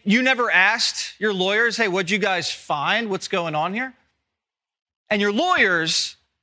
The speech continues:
tell you, "We're not gonna tell you what kind of documents we found." You guys don't have attorney-client privilege? None of this adds up. And he read that statement. That wasn't off the cuff. The lawyers wrote what the president read.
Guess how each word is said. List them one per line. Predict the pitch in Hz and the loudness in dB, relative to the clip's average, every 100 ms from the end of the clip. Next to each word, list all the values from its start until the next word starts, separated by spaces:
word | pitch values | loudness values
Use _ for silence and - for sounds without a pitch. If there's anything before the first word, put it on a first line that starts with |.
| _ _ | _ _
tell | - - 302 311 | -4 0 0 2
you, | 220 180 165 160 160 _ - | 0 0 0 -4 -8 _ -4
"We're | 208 | -2
not | 196 220 269 - | 2 2 0 -2
gonna | 269 254 | 0 0
tell | - 247 226 | 0 0 2
you | 214 214 214 208 _ _ _ | 0 0 -2 -8 _ _ _
what | 190 | -4
kind | 196 208 | 0 0
of | 190 | 0
documents | 196 180 - 175 165 - | 0 -2 -2 -4 -4 -4
we | 156 | -6
found." | 143 139 - - _ _ _ _ _ _ _ _ _ _ _ - | -4 -6 -6 -12 _ _ _ _ _ _ _ _ _ _ _ -4
You | 196 | 0
guys | 240 214 | 0 0
don't | 233 | 0
have | 220 220 | 2 0
attorney-client | 185 185 185 190 214 208 170 | 0 -2 -2 -2 -2 -2 -2
privilege? | - 170 277 254 - - _ _ _ _ _ _ _ _ _ | -4 -6 -6 -8 -10 -14 _ _ _ _ _ _ _ _ _
None | 226 | -2
of | 247 | 0
this | 220 214 | -2 -2
adds | 180 185 | -2 -4
up. | 185 - _ _ _ _ _ _ _ _ _ _ _ | -6 -8 _ _ _ _ _ _ _ _ _ _ _
And | 190 | 0
he | 220 | 2
read | 196 170 240 220 | 2 2 0 0
that | 190 185 | -2 -2
statement. | - - 220 - 107 | -4 -2 -2 -4 -8
That | 123 170 | -4 -2
wasn't | 339 240 170 | -2 -2 -2
off | 117 - | -4 -8
the | 120 | -16
cuff. | - 127 226 - | -4 -4 -4 -6
The | 202 | -4
lawyers | 185 202 320 233 185 151 | -2 -2 0 0 0 -2
wrote | 165 233 175 190 | -2 -2 -2 -4
what | 185 | -6
the | 165 | -6
president | - 226 160 156 151 | -2 -2 -2 -4 -4
read. | 180 104 | -4 -4